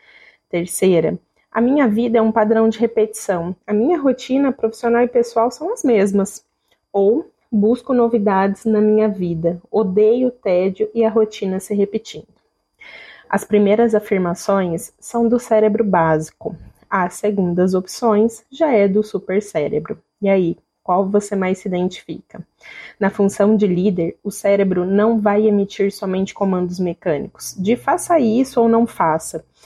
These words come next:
Nós vamos estimular o nosso cérebro como um organismo vivo, no qual incentivar o pensamento e o reservatório das ideias.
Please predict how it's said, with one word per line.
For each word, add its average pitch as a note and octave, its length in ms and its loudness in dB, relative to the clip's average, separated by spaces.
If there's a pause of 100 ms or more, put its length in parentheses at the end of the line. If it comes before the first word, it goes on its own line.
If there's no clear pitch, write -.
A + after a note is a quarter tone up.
(180)
Nós G3 180 0
vamos G#3+ 220 2
estimular B3 640 2
o G#3+ 40 2
nosso G3+ 340 0
cérebro G3+ 420 0
como A3 260 0
um - 20 4
organismo A3 680 4
vivo, G3 440 0 (240)
no A3+ 100 0
qual B3+ 260 0
incentivar B3+ 800 0
o G3+ 60 0
pensamento G3 760 -2
e G3 40 0
o G3 40 0
reservatório F#3+ 840 0
das F#3 180 0
ideias. F3 580 -4